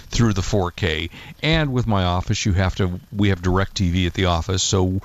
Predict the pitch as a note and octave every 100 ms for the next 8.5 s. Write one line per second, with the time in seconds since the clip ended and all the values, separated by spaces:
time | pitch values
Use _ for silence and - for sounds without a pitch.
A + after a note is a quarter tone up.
0 | - - - G#2+ A2 A#2 - A2+ G#2+ G#2
1 | G2 G2 G#2 - F3 F3+ A2 E2+ E2 E2+
2 | E2 F2 G#2 - - - - F#2+ E2 -
3 | F#2 - F#2 F2+ G#2+ G#2+ D3 B2 E2 F#2
4 | G2+ D#3+ E3+ C#3+ B2 A2+ C3+ E3+ A#2+ -
5 | F2+ D#2+ F2 E2 - E2 D#2 F2 - -
6 | - B2 C#3+ D#3 D3 C#3+ B2+ A2+ G2 G2+
7 | F2 D#2+ F2 F#2+ G#2 G#2+ G#2 F#2+ F2+ F2
8 | E2 D#2+ D#2+ D#2 D#2+